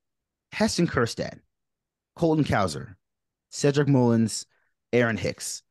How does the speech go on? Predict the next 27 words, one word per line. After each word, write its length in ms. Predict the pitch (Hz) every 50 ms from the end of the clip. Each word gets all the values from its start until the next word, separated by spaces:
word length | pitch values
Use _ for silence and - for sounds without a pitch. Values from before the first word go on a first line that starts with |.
| _ _ _ _ _ _ _ _ _ 120
The 60 | 135
Orioles 180 | 170 196 214
have 100 | 208 196
a 40 | 156
lot 180 | 139 123 117 120
of 100 | 113 98
outfielders, 760 | 101 104 - - - 110 98 95 92 90 101 104 - - - _ _ _ -
um, 260 | 92 98 95 92 85
potential 480 | - 127 - - - 143 139 - 147 -
outfielders 600 | - 107 98 - - 110 107 107 98 95 90 98
as 100 | 87 92
well. 420 | 92 104 107 101 92 85 85 - _ _ _ _ _ _ _ _ _ _ _ _ _ _ -
Colton 200 | 196 208 247 226
Cowser's 320 | - 196 180 175 165 151
been 100 | 151 147
struggling 440 | 135 - - 120 110 110 104 104 98
a 60 | 90
lot 200 | 90 90 90 -
this 200 | - 92 - -
year 280 | 92 90 92 98 - -
in 120 | - 90
his 300 | 92 98 95 90 - - - _ _ _ _
brief 420 | - 110 117 123 120 113 107 -
stint 380 | - - - - - 107 78 85
with 80 | 98
the 120 | - 110 78
Orioles. 520 | 90 92 92 90 90 90 104 107 - -